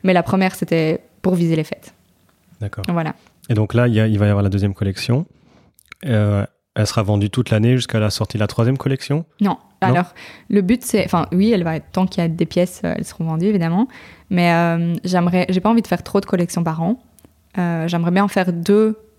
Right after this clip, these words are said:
Speaker 1: grosses, entre guillemets, parce que ça reste des petites collections pour une petite marque, euh, avec, euh, ma-, un maximum de six pièces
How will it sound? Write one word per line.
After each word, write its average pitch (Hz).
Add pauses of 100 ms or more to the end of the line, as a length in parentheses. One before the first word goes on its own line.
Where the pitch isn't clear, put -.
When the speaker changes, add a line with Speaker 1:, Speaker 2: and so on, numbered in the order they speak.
(460)
Speaker 1:
grosses, 190
entre 180
guillemets, 175 (240)
parce -
que 165
ça 165
reste 175
des 175
petites -
collections 190
pour -
une 156
petite -
marque, 185 (600)
euh, 170
avec, 165
euh, 165
ma-, 165 (120)
un 170
maximum 170
de 160 (180)
six -
pièces -